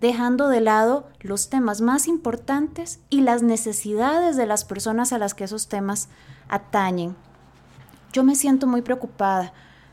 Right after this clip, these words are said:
Ayer estaba conversando con mi papá al respecto porque, como la mayoría de ustedes sabe, si han oído algunos de mis episodios anteriores, yo no escatimo en mencionarlo, soy mamá de dos niños pequeñitos,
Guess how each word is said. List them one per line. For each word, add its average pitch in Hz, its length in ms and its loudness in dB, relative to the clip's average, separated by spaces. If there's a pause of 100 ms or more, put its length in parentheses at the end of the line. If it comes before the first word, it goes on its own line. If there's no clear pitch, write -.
(240)
Ayer 208 240 -2
estaba 233 380 2
conversando 226 520 0
con 262 160 2
mi 254 100 2
papá 202 220 -2
al 190 100 0
respecto 233 640 -2
porque, 185 560 -6 (160)
como 196 260 -10
la 180 140 -8
mayoría 185 580 -2
de 220 60 2
ustedes 220 460 0
sabe, 226 400 4
si 233 140 0
han 196 100 -2
oído 208 240 2
algunos 214 340 2
de 233 80 2
mis 226 180 4
episodios 202 560 -4
anteriores, 240 680 4
yo 190 260 0 (360)
no 208 120 2
escatimo 226 520 2
en 233 80 4
mencionarlo, 247 720 4
soy 202 160 -2
mamá 196 320 0
de 196 80 4
dos 180 220 0
niños 185 300 -4
pequeñitos, 214 680 -2